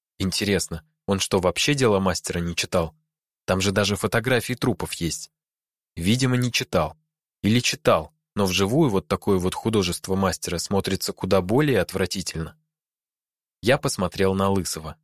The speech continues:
Тот вообще в лице не изменился. Никаких эмоций. Непробиваемая стена. Пятнадцать убийств за полгода и никакого продвижения следствия. Из-за вашей медлительности уже весь союз на ушах стоит.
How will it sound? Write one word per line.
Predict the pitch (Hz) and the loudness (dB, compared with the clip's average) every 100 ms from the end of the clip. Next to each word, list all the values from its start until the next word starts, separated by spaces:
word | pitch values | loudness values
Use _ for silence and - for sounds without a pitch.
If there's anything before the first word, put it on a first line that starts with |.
| _ _ - | _ _ -2
Тот | 131 139 | 0 2
вообще | 135 - 120 | 0 0 0
в | 87 | 0
лице | 85 - 90 | -2 -2 0
не | 87 | 0
изменился. | 87 95 98 87 82 - _ _ _ _ | 0 0 0 0 -2 -6 _ _ _ _
Никаких | 87 98 113 123 - 85 92 | -2 0 0 0 -2 -6 -2
эмоций. | 90 78 - - _ _ _ _ _ _ | -2 -2 -6 -10 _ _ _ _ _ _
Непробиваемая | 87 95 101 95 107 95 85 82 80 | -2 0 0 0 0 2 0 -2 -6
стена. | 78 - 95 90 76 - _ _ _ _ _ _ _ _ _ _ _ | -6 -6 -4 -2 -4 -10 _ _ _ _ _ _ _ _ _ _ _
Пятнадцать | 104 - 120 143 - 127 127 | -6 0 2 2 -2 -4 -4
убийств | 123 151 135 - | 0 0 0 -4
за | 95 98 | -2 0
полгода | 107 107 110 98 87 - _ | 2 2 2 2 0 -8 _
и | 110 | -2
никакого | 110 107 110 - 160 139 | 0 2 0 2 2 2
продвижения | - 98 90 95 107 131 127 | 2 -2 0 0 0 0 -2
следствия. | - 123 107 - - 85 76 _ _ _ _ _ _ - | -2 0 0 -2 -6 -8 -8 _ _ _ _ _ _ -4
Из-за | 92 - 107 | -2 0 2
вашей | 127 - 113 | 2 0 0
медлительности | 120 127 160 - 104 87 - - - _ | -2 0 -2 0 -2 -2 -4 -10 -14 _
уже | 107 120 | 0 2
весь | 131 139 | 2 2
союз | - 139 143 117 - | 0 0 0 -2 0
на | 101 | -2
ушах | - 104 - | 0 -2 -2
стоит. | - 90 82 - | -2 -2 -4 -8